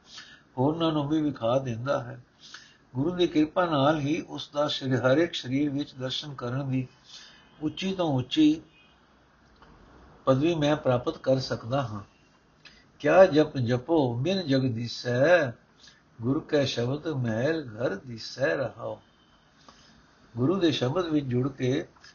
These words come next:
ਪਰਮਾਤਮਾ ਦਾ ਸਿਮਰਨ ਕੀਤਿਆਂ ਪਰਮਾਤਮਾ ਦਾ ਦਰ ਘਰ ਦਿਸ ਸਕਦਾ ਹੈ, ਪਰਮਾਤਮਾ ਦੇ ਚਰਨਾਂ ਵਿੱਚ ਟਿਕ ਸਕੀਦਾ ਹੈ। ਇਸ ਵਾਸਤੇ ਜਗਤ ਦੇ ਮਾਲਕ ਪਰ-, ਪਰਾ-, ਪਰਮਾਤਮਾ ਦੇ ਸਿਮਰਨ ਤੋਂ ਬਿਨਾਂ ਮੈਂ ਕੋਈ ਹੋਰ ਜਾਪ ਨਹੀਂ ਜਪਦਾ ਰਹਾਓ।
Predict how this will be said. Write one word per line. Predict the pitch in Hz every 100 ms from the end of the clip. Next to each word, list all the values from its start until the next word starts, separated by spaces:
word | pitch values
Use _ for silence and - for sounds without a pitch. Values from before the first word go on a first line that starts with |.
| _ -
ਪਰਮਾਤਮਾ | 117 123 127 131 147 147
ਦਾ | 143
ਸਿਮਰਨ | - 123 147 160
ਕੀਤਿਆਂ | 131 123 - 120 139
ਪਰਮਾਤਮਾ | - 123 117 120 123 147 143
ਦਾ | 131 131
ਦਰ | 120 131 156
ਘਰ | 123 107 139
ਦਿਸ | 123 135 - -
ਸਕਦਾ | - 110 120 139
ਹੈ, | 127 135 135 _ - - - - _
ਪਰਮਾਤਮਾ | 117 120 123 127 147 139
ਦੇ | 135 131
ਚਰਨਾਂ | 123 123 147 143
ਵਿੱਚ | 127 127 -
ਟਿਕ | 131
ਸਕੀਦਾ | - 113 - 139 143 117
ਹੈ। | 123 143 - _ - - _ -
ਇਸ | 135 139
ਵਾਸਤੇ | 135 131 - 147
ਜਗਤ | 123 123 156
ਦੇ | 156 147
ਮਾਲਕ | 127 117 131 151 -
ਪਰ-, | 131
ਪਰਾ-, | 123 123 123 123
ਪਰਮਾਤਮਾ | 123 123 123 123 127 143 147 156 - _ - - - - _ -
ਦੇ | 127
ਸਿਮਰਨ | 131 - 127 151 151
ਤੋਂ | 139 127
ਬਿਨਾਂ | 120 131 147
ਮੈਂ | 127 131
ਕੋਈ | 139 - 135 156
ਹੋਰ | 120 110 127 147
ਜਾਪ | 123 113 123 127
ਨਹੀਂ | 120 110 151 165
ਜਪਦਾ | 110 113 - 110 120 123
ਰਹਾਓ। | 117 110 110